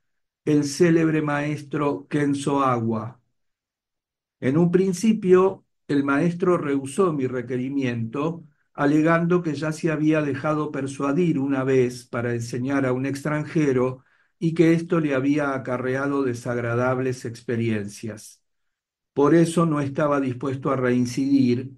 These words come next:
obligándose a sí mismo a hacer concesiones,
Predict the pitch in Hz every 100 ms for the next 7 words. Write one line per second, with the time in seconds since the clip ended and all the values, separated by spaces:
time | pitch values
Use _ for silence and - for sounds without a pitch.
0 | _ _ _ - 139 139 143 170 170 147
1 | 131 - 131 123 160 156 147 139 131 143
2 | 135 123 120 139 135 131 127 151 139 151
3 | 123 117 113 120 -